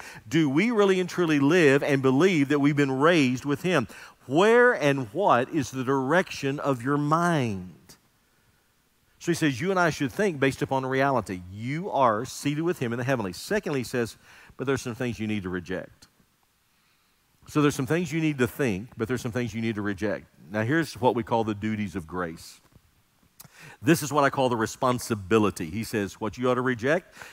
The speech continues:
is all sinful, ungodly, don't miss this, responsibilities,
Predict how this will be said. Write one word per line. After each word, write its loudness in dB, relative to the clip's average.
is -6
all 4
sinful, -4
ungodly, 4
don't -4
miss -6
this, -8
responsibilities, -6